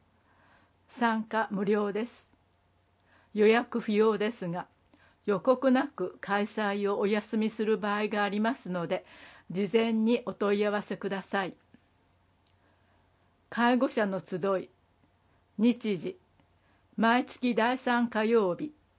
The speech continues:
午後一時三十分から三時三十分。次回開催は三月二十日火曜日です。場所、地域福祉会館。ゆずの木カフェ。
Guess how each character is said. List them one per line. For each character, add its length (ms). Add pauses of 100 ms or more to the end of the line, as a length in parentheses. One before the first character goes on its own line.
(360)
午 240
後 260
一 220
時 140
三 320
十 160
分 340
か 160
ら 180
三 380
時 120
三 340
十 180
分。 320 (1160)
次 160
回 280
開 260
催 340
は 200 (260)
三 380
月 260
二 180
十 160
日 200 (220)
火 160
曜 260
日 140
で 140
す。 240 (1000)
場 160
所、 320 (360)
地 260
域 220
福 220
祉 240
会 260
館。 260 (1800)
ゆ 160
ず 200
の 180
木 220
カ 200
フ 140
ェ。 80